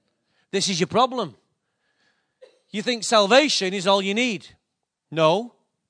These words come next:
you need the kingdom. The kingdom is what Jesus is offering you, not just salvation. And you say, "You can come to church, you can say, you can have your day-to-day prayers, but are you inheriting the kingdom?" The Bible's very clear about you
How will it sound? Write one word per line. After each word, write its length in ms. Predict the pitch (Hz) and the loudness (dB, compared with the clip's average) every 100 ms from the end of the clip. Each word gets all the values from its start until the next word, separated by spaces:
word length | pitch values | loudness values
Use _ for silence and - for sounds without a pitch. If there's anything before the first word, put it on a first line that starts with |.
| _ _ _ | _ _ _
you 180 | 107 151 | -12 -4
need 200 | 185 170 | -4 -4
the 60 | 175 | -2
kingdom. 500 | 226 233 208 156 110 _ _ _ _ _ _ _ _ _ _ _ _ _ _ _ _ _ - | 0 0 -2 -8 -12 _ _ _ _ _ _ _ _ _ _ _ _ _ _ _ _ _ -18
The 80 | 143 | -2
kingdom 440 | 220 247 233 190 | 0 0 -4 -6
is 140 | 160 | -6
what 320 | 151 165 - - | -4 -6 -6 -12
Jesus 400 | 196 170 190 190 | -10 -8 -8 -2
is 100 | 175 | 2
offering 380 | 226 196 185 | 0 -2 -8
you, 160 | 165 123 _ _ - - | -6 -8 _ _ -18 -2
not 280 | 196 196 | -2 0
just 240 | 160 220 - | -4 -2 0
salvation. 680 | 208 202 202 202 180 131 _ _ _ _ _ _ _ _ _ _ _ _ | 2 2 0 -2 -8 -12 _ _ _ _ _ _ _ _ _ _ _ _
And 140 | 196 220 | -4 -2
you 60 | |
say, 120 | 208 226 | -2 -2
"You 160 | 226 | -4
can 140 | 185 190 | -6 -2
come 240 | 240 254 | -2 -2
to 100 | 254 | -8
church, 540 | - 220 220 208 - _ _ _ - | -4 -2 -2 -6 -14 _ _ _ -14
you 120 | 185 | -10
can 180 | 196 180 | -10 -6
say, 200 | 220 226 | -4 -4
you 240 | 233 185 | -4 -8
can 140 | 202 | -4
have 140 | 202 208 | -4 -4
your 100 | 214 | -2
day-to-day 480 | 214 226 190 214 220 | -2 -2 -4 -4 -4
prayers, 540 | 196 190 185 190 - _ _ _ - | -2 -2 -2 -4 -12 _ _ _ -10
but 140 | 196 | -6
are 140 | 196 | -4
you 200 | 208 196 | -4 -4
inheriting 480 | 190 190 233 226 240 | -2 -2 -2 -4 -8
the 80 | 226 | -10
kingdom?" 300 | 240 233 196 | -10 -10 -10
The 80 | 160 | -6
Bible's 300 | 202 190 143 | -4 -4 -8
very 320 | 131 240 269 | -6 -4 -6
clear 280 | - 285 269 | -4 -4 -2
about 280 | 185 185 | -2 -4
you 80 | 180 | -6